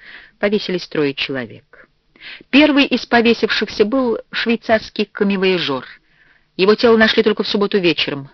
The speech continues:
Врач установил, что смерть наступила между пятью и шестью часами вечера в пятницу. Тело висело на большом крюке, вбитом в переплёт окна, в том месте, где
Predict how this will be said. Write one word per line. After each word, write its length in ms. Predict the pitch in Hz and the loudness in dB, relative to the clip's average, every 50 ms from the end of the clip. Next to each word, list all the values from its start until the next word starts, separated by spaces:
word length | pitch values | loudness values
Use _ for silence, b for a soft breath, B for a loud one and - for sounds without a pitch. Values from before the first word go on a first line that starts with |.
| _ _ _ _ _ _ | _ _ _ _ _ _
Врач 380 | - 156 170 202 214 220 - 226 | -4 0 2 2 2 2 0 -4
установил, 340 | - - 220 208 202 214 196 | -4 -2 -2 0 0 0 -2
что 180 | - - 202 | 0 -4 -4
смерть 360 | - - - 208 240 254 - | -4 -2 0 2 2 2 0
наступила 420 | 220 208 - - 196 - - 214 214 | -2 -4 -4 -4 -8 -2 0 0 0
между 300 | 202 196 196 185 180 185 | 2 0 -2 0 -2 -2
пятью 340 | - - 180 - - 208 208 | -4 -4 -8 -6 -4 -2 -2
и 60 | 202 | -2
шестью 400 | - - 202 - - - 190 185 | -2 -2 -4 -4 -6 -8 -6 -6
часами 460 | - 185 180 - - 180 175 170 175 | -4 -6 -6 -4 -2 -2 -2 0 -2
вечера 360 | 165 190 226 - - 220 208 | -2 -2 -2 -2 -2 -4 -4
в 180 | 196 _ _ - | -8 _ _ 0
пятницу. 720 | - 190 160 - _ - 131 120 - - - - 131 - b b b b b b b b b b - | 2 2 2 0 _ -14 -16 -14 -6 -6 -6 -6 -6 -12 b b b b b b b b b b 0
Тело 200 | - 190 190 185 | 2 2 4 4
висело 320 | 180 180 - - 190 180 | 0 -2 0 0 0 0
на 120 | 175 175 | 0 0
большом 360 | 165 170 165 - - 185 180 170 | -2 0 0 2 0 0 -2 -4
крюке, 440 | - - 175 180 - - - 247 | -2 0 0 0 0 2 0 0
вбитом 440 | 226 170 147 139 160 151 - 151 139 | 0 0 -4 -6 -6 -6 -6 -10 -16
в 60 | - | -10
переплёт 460 | - 151 143 147 - 139 147 139 - 147 | -10 -8 -8 -8 -6 -6 -10 -8 -8 -10
окна, 320 | 143 _ - 147 135 127 | -12 _ -10 -10 -10 -10
в 80 | - - | -12 -12
том 200 | - 135 143 156 | -12 -10 -8 -4
месте, 380 | 180 226 226 - - - - | -2 -2 -2 -2 -6 -14 -14
где 300 | 135 139 135 143 143 131 | -14 -8 -4 -4 -4 -4